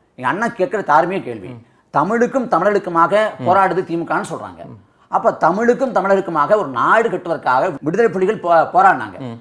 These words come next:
Speaker 1: அந்த போராடினப்ப நாற்பதாயிரத்துக்கும் மேற்பட்ட மாவீரர்கள் இறந்து போயிருக்காங்க நாடு கட்டுவதற்காக.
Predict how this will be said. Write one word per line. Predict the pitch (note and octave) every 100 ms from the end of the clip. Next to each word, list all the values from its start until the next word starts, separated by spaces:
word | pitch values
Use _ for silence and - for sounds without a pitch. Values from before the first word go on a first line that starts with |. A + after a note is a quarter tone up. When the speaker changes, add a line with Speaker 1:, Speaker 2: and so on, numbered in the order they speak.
| _
Speaker 1:
அந்த | - E3+ E3
போராடினப்ப | F3 A3+ A3+ F#3+ - B2 E3 D#3+ - _ A#2
நாற்பதாயிரத்துக்கும் | D3 E3+ A3 G#3+ G#3+ G#3
மேற்பட்ட | G3 F#3+ E3+
மாவீரர்கள் | A#2+ A#2+ F#3+ G#3+ F3+ F#3+
இறந்து | D#3+ G3+
போயிருக்காங்க | F#3 D3 C#3+ F#3+ G3
நாடு | B2 E3+ G#3+
கட்டுவதற்காக. | G3+ - - A2+ G#2+